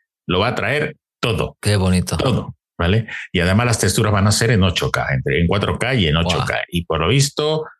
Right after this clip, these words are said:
Speaker 1: no hay fecha de lanzamiento, pero ya han hablado de él. ¿Qué más cosas han hablado aquí? Así, los de Honeycomb. Bueno, bueno, los de Honeycomb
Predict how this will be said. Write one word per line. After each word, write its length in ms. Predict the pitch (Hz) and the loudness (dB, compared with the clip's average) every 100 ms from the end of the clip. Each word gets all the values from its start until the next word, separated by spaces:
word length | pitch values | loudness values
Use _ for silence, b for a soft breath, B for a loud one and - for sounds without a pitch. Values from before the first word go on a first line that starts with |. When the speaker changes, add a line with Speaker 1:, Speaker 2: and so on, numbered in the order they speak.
| _ _ _ _ _ _ _ - | _ _ _ _ _ _ _ 0
Speaker 1:
no 120 | 120 | 2
hay 100 | 147 | 2
fecha 220 | 143 147 | 2 0
de 80 | 139 | 0
lanzamiento, 640 | 135 143 127 117 175 180 185 | 0 2 2 2 2 2 2
pero 220 | 87 87 | 2 2
ya 140 | 87 | 2
han 100 | 110 | 2
hablado 400 | 104 90 113 117 | 2 2 2 2
de 220 | 76 73 73 | 2 2 0
él. 120 | - _ - | -4 _ -4
¿Qué 100 | 123 | 0
más 140 | 120 | 0
cosas 360 | 110 95 90 - | 0 0 0 -2
han 240 | - 90 | -2 0
hablado 400 | 78 71 69 57 58 | 0 0 -2 -2 -4
aquí? 260 | - - | -6 -6
Así, 420 | - - 113 92 80 | -4 -2 -2 -2 -2
los 160 | 104 104 | -2 -2
de 80 | |
Honeycomb. 600 | 95 92 92 110 98 71 | -2 -2 -2 -2 -2 -2
Bueno, 360 | 71 82 71 62 | -2 -2 -4 -8
bueno, 180 | 67 64 - | -10 -10 -12
los 80 | 69 | -8
de 80 | 69 - | -6 -4
Honeycomb 420 | 87 85 135 | -2 0 0